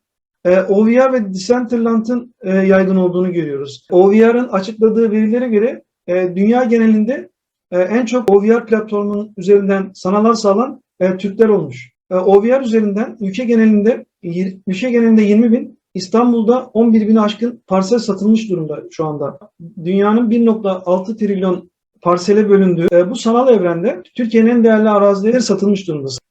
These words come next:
E, İstanbul'daki Metaverse arsa fiyatları ise iki yüz liradan yirmi bin liraya kadar,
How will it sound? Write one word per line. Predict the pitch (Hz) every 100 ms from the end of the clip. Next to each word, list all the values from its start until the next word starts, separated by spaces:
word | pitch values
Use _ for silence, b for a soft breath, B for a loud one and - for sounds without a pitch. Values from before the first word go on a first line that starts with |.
| _ 165
E, | 170 175
İstanbul'daki | 185 - 247 240 226 233
Metaverse | 220 214 226 240 -
arsa | 220 220 247
fiyatları | 220 220 220 240
ise | 214 220 262 - _ -
iki | 185 226
yüz | 247 190 - -
liradan | 190 208 202 240
yirmi | 214 208 220
bin | 214 208
liraya | 214 226
kadar, | 202 226